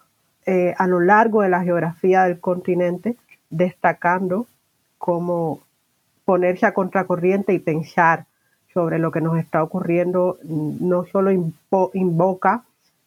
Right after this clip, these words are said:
a nuestras referencias ideológicas, políticas, filosóficas, las personas que nos educaron y que nos alimentaron, sino también de qué manera nuestros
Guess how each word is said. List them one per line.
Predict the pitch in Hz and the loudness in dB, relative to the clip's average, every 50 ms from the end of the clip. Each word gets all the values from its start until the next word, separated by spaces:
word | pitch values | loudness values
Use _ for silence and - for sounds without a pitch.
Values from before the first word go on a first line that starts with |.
| _ - | _ -6
a | 170 165 160 156 151 | -2 0 0 0 0
nuestras | 170 180 180 196 202 - - 214 208 | 0 0 2 0 0 0 0 0 2
referencias | 208 190 185 - 185 175 175 175 170 - - 180 175 175 180 - _ _ _ | 0 0 0 0 0 0 0 -2 -4 -4 -4 -2 -2 -2 -4 -6 _ _ _
ideológicas, | 170 185 175 170 175 175 170 175 175 180 190 175 175 - 170 175 - | -6 -2 0 0 2 2 2 2 0 0 -2 -4 -4 -4 -6 -6 -4
políticas, | _ - 165 160 170 170 - 175 165 - 165 160 160 - _ | _ -4 -2 -2 -4 -4 -4 -8 -8 -4 -4 -4 -6 -6 _
filosóficas, | - 147 147 156 139 - - 170 170 - - 160 - - 151 156 - _ _ _ _ _ _ | -6 -4 -4 -6 -4 -2 -2 -2 -2 -4 -8 -8 -6 -8 -8 -8 -10 _ _ _ _ _ _
las | - 165 170 170 - | -2 -2 -2 -2 -2
personas | - 170 160 170 170 - - 175 170 185 180 | 0 0 0 0 0 -2 -2 0 0 0 -2
que | - - 175 | -2 -2 -2
nos | 165 165 165 | 0 0 0
educaron | 170 165 165 156 - 180 175 180 196 196 190 175 | 0 0 0 0 0 0 0 2 0 0 0 0
y | 160 160 160 156 156 - - - | 0 0 0 0 -2 -4 -6 -4
que | - 170 | -2 -2
nos | 160 160 156 165 | -2 -2 -2 -2
alimentaron, | 156 156 147 147 147 143 143 - 170 160 151 147 143 143 | -2 0 0 0 -2 -4 -2 0 0 0 0 -2 -4 -6
sino | - - 160 156 160 165 | -6 -4 -2 -2 -2 -2
también | 160 185 180 170 170 170 175 170 175 | -2 -4 -4 -2 0 0 0 0 0
de | 160 160 156 | -2 -4 -2
qué | - 175 | -2 -2
manera | 185 190 180 180 180 185 185 | 0 0 0 2 2 2 2
nuestros | 180 175 170 - 180 165 | 0 -2 -4 -6 -8 -8